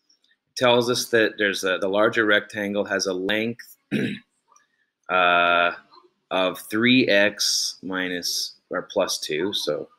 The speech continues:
I'm gonna label that three x plus two, okay? And has a width of five x. So I'll put that up here. So that's five x. And then our other,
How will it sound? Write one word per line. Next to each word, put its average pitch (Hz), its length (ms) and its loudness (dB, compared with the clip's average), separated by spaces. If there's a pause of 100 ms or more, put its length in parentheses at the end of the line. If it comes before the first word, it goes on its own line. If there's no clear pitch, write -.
(400)
I'm 90 80 -4
gonna 90 200 -2
label 85 420 2
that 73 340 -6
three 98 580 -2
x - 560 -2 (100)
plus - 440 -2
two, 82 520 0 (560)
okay? 87 300 2 (640)
And 95 420 4
has 95 200 4
a 95 60 4
width 90 200 4
of 85 100 0
five 76 360 0
x. 62 260 -4
So 73 80 -2
I'll 78 60 -4
put - 240 -2
that 87 120 4
up - 140 -4
here. 73 260 -6
So - 180 -8
that's - 360 -8
five 80 600 2 (120)
x. - 800 -2 (680)
And 90 180 0
then 95 200 4
our 87 280 4
other, 110 560 6